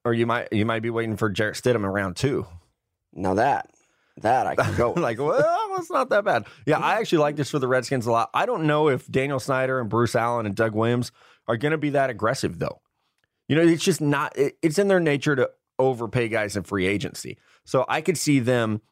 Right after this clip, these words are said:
Speaker 1: uh, maybe being a team that does try to get someone like a Nick Foles. Well, you're not getting Nick Foles. It's not happening in the division. It's just not.
Speaker 2: No.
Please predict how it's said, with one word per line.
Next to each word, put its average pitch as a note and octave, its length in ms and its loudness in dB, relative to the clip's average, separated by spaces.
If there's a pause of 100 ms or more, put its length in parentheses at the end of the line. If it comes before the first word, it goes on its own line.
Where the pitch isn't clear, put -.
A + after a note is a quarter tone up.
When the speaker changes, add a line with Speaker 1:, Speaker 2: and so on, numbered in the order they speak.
(140)
Speaker 1:
uh, G2+ 200 0
maybe A#2+ 280 -2
being A2+ 220 -6
a G#2+ 40 -6
team A#2 260 -2
that G#2 120 2
does G#2+ 240 0
try A2 220 0
to G#2 100 -4
get G2+ 220 -2
someone G#2 280 -2
like G2 220 -2
a G#2 40 -6
Nick G2+ 240 -4
Foles. - 240 -2
Well, G#2+ 200 2
you're F#2+ 120 -6
not C3+ 140 -2
getting F#2+ 180 0
Nick D#2+ 140 -2
Foles. D#2+ 300 -2
It's - 80 -6
not A#2 140 0
happening G#2+ 300 0
in G2 120 -2
the G2 60 0
division. E2 460 -4
It's E2 100 -16
just F#2+ 120 -6
not. G#2 200 0
Speaker 2:
No. G2 200 0